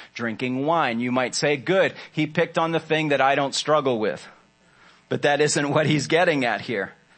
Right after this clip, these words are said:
He's saying, "Do not give yourself over to anything that robs you of self-control." Wine just happened to be the fastest path to that for them at the time.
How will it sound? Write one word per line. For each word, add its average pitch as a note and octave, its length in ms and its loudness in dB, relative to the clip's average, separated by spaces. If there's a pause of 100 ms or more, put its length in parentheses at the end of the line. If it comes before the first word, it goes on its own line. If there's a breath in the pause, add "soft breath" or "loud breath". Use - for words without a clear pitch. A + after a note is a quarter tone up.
(240 soft breath)
He's G3 240 0
saying, D#3+ 400 -2
"Do A#3 260 0
not E3 400 2
give A#3 280 0
yourself G#3 500 2
over D#3 300 2
to D3 240 -2 (100)
anything F3 640 0 (240 loud breath)
that C#3 160 2
robs D#3 560 2
you B2 240 0
of A#2+ 160 -2
self-control." A#2 1200 -4 (640 soft breath)
Wine C3 320 0
just B2+ 160 -4
happened A#2+ 320 -2
to G#2+ 60 -8
be G#2+ 180 -4
the G#2 80 -8
fastest G2+ 600 -6
path A2+ 360 -6
to - 100 -12
that F#2 260 -10
for G#2+ 120 -16
them F#2+ 200 -10
at F#2 120 -14
the - 80 -12
time. B2+ 400 -8